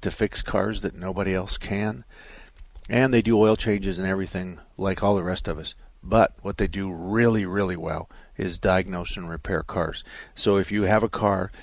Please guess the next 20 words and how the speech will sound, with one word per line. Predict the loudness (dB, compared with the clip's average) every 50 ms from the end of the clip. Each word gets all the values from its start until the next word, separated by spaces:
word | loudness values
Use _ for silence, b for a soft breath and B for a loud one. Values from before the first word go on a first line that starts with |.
| B B B B B B -16 -14 -10 -6
and | -4 -2 0 0
every | -2 -2 -2
time | 0 0 0 0 -2
you | -2
honk | -4 -4 -4 -4 -6
the | -6 -6
horn, | -4 -2 -2 -2 -4 -4 -6 -8 -8
um, | -6 -4 -2 -2 -2 -4 -6 -10 -14 B B B -6
the | -4 -4
rear | -2 0 2 4 6 6 6 4 2 0
windows | -4 -4 -2 -2 -4 -4 -4 -2
go | 0 0 0
down, | 0 0 -2 0 0 -2 -4 -8 -10 b b b b b b
then, | -10 -4 -2 0 0 0 -2 -4
uh, | -4 -4 -4 -6 -8 -10 -8
if | -8 -8 -4
you | -2 2
live | 2 4 4 4
on | 0 0
the | -2 -4 -6